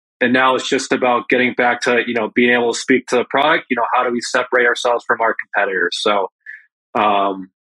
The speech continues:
yeah, I would just say my, my, you know, I say all the time, is like,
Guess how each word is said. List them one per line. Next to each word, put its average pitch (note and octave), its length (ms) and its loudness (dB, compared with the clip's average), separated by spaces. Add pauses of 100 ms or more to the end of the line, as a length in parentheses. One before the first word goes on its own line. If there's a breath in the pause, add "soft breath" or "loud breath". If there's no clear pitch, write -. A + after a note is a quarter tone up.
(320)
yeah, A2 220 4
I A2+ 40 2
would A2+ 100 0
just A#2+ 200 -2
say C3 160 2
my, A#2 380 2 (100)
my, A2+ 260 0 (440)
you - 100 2
know, G2 280 -2 (140)
I C3+ 120 2
say E3 180 0
all D#3 140 2
the - 40 -4
time, D#3 200 0
is A#2+ 80 -2
like, A2+ 160 -2